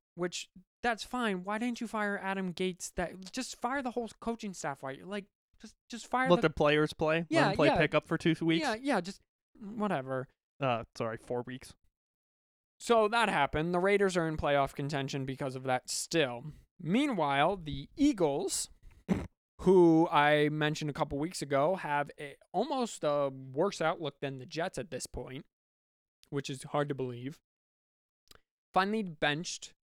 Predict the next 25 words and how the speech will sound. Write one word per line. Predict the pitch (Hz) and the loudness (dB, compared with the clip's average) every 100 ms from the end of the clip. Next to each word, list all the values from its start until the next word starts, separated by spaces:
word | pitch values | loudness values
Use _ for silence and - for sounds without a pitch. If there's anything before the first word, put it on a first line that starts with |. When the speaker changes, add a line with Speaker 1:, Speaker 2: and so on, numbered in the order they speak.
| - | -4
Speaker 1:
Carson | 147 143 170 | -2 -2 -4
Wentz. | 185 135 - | -6 -8 -6
Carson | 147 151 151 147 | -2 -2 -2 -4
Wentz | 147 151 | -4 -4
was | 139 | -8
benched | 135 135 143 160 | -4 -4 -2 -4
in | |
the | 165 | -2
second | - 175 185 | -2 -2 -2
half | 160 165 | -2 -2
against | 170 - | -4 -6
the | - | -4
Packers, | 175 151 - 185 - _ - - - _ | -2 -2 -4 -10 -12 _ -20 -20 -20 _
and | 135 156 160 165 170 | 2 4 4 0 -4
he | - 165 170 170 170 175 170 170 175 - _ _ _ 156 | -8 -8 -6 -6 -6 -6 -6 -6 -8 -12 _ _ _ 0
then | 151 151 151 156 156 | 2 2 0 -6 -6
was, | 151 147 165 | -2 -2 -2
is | - 143 | -2 0
benched | 139 139 143 | 2 2 0
for | - | -10
this | 143 156 - | -10 -10 -10
week | 123 - | -12 -10
for | 131 | -8
Jalen | 135 123 123 139 | -6 -6 -8 -8
Hurts. | 143 - - | -10 -10 -18